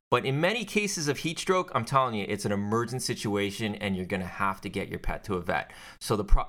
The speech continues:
the process of what I'm gonna talk about is what you can do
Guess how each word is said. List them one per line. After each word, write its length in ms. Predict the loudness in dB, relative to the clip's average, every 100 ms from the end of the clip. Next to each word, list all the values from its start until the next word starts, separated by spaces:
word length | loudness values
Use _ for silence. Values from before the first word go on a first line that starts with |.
| -4
the 80 | 2
process 420 | 4 4 0 -8
of 80 | -2
what 160 | 2
I'm 140 | 2 2
gonna 160 | -2
talk 280 | 2 2 2
about 400 | 2 2 2 -4
is 320 | -2 0 -2 -6 _ _
what 300 | 2 4 2 -4
you 140 | -4
can 240 | -2 -2
do 520 | -2 0 0 0 -4